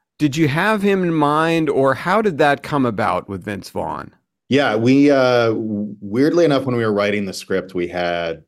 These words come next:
Speaker 2: Catherine Newton in mind for Millie, who ended up being in the movie. And then we had a couple people in mind for The Butcher, and Vince was one.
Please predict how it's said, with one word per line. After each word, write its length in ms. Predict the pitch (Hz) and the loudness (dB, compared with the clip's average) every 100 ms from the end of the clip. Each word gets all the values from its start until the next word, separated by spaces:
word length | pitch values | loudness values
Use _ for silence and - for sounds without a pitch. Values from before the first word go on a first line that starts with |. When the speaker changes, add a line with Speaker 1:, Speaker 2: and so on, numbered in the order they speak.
| _ | _
Speaker 2:
Catherine 420 | - 98 117 123 110 | -6 -4 -2 0 2
Newton 320 | 104 101 101 | 2 0 -2
in 140 | 95 | -4
mind 440 | 90 87 85 87 - | -4 -6 -6 -10 -8
for 120 | 85 | -8
Millie, 400 | 87 80 73 78 | -6 -6 -6 -8
who 340 | 90 82 76 - - | -8 -8 -10 -16 -12
ended 180 | 80 | -8
up 220 | 78 - _ _ _ | -8 -10 _ _ _
being 220 | 90 82 | -8 -8
in 80 | 76 71 | -8 -12
the 0 | |
movie. 260 | 67 65 - _ _ _ | -14 -14 -20 _ _ _
And 120 | 98 | -4
then 140 | 98 98 | -2 0
we 100 | 104 | 0
had 140 | 104 | 0
a 40 | 101 | -2
couple 340 | - 151 156 | -2 0 0
people 280 | 143 117 110 | 0 0 0
in 100 | 104 | 0
mind 320 | 98 95 92 | -2 -4 -6
for 180 | - 90 | -6 -8
The 80 | 80 | -4
Butcher, 520 | 80 95 - 85 82 | -4 -4 -2 -4 -2
and 160 | 80 87 | -4 -6
Vince 260 | 95 98 - | -4 -4 -6
was 180 | 87 | -8
one. 600 | 90 80 78 71 71 101 | -6 -4 -4 -6 -8 -12